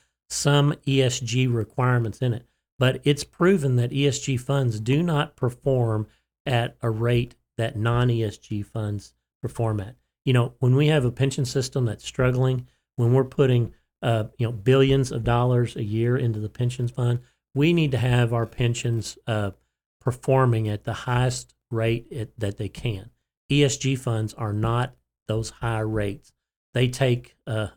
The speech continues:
a liberal ideology and apply it to, uh, to the workings of these companies that they're investing in, and it's just,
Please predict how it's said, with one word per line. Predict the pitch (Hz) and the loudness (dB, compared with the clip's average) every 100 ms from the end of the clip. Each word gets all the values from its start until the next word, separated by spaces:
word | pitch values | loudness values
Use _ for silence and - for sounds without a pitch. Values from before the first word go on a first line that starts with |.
| _ | _
a | 113 | -6
liberal | 117 123 123 131 | 0 2 2 0
ideology | 120 120 113 120 139 113 101 110 - _ _ | 0 0 0 2 0 0 -2 -6 -8 _ _
and | 120 113 | -4 -4
apply | - _ 127 131 127 | -4 _ 0 2 0
it | 117 - _ _ _ | -2 -8 _ _ _
to, | - 135 120 113 117 | -4 2 4 2 0
uh, | 113 107 107 127 _ _ 156 | -2 -2 -4 -6 _ _ -12
to | - 135 | -2 0
the | 120 131 | 0 0
workings | 117 127 127 117 110 | 2 2 2 0 0
of | 117 104 | -2 0
these | 117 110 - _ _ _ | -2 -2 -6 _ _ _
companies | 139 135 117 110 101 | -4 0 -2 -2 -2
that | 107 - | -6 -2
they're | 117 | -2
investing | 104 107 120 - 104 | -2 -2 -4 -4 -8
in, | 98 117 _ | -8 -14 _
and | 117 | -4
it's | 110 - | -4 -4
just, | - 123 113 - | -4 -2 -2 -6